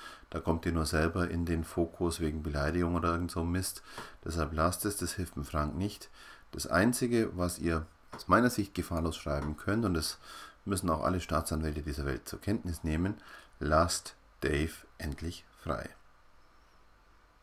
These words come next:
Ich hoffe, das Video hat euch meine Sicht der Dinge bekannt gegeben.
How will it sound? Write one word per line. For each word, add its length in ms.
Ich 100
hoffe, 300
das 180
Video 500
hat 120
euch 180
meine 240
Sicht 220
der 80
Dinge 280
bekannt 580
gegeben. 600